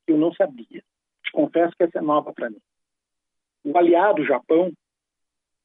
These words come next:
umbilicalmente aliado desde a Segunda Guerra Mundial, quando termina a Segunda Guerra Mundial,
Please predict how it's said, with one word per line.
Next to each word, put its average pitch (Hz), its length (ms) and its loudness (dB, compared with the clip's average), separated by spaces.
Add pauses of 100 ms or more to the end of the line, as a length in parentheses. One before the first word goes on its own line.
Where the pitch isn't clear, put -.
(220)
umbilicalmente 156 1120 0
aliado 123 520 0
desde 123 240 -4
a - 60 -14
Segunda 117 340 -14
Guerra 110 240 -8
Mundial, 113 420 -4
quando 127 160 -10
termina 120 300 -8
a - 40 -10
Segunda 110 280 -12
Guerra 107 240 -8
Mundial, 123 520 -6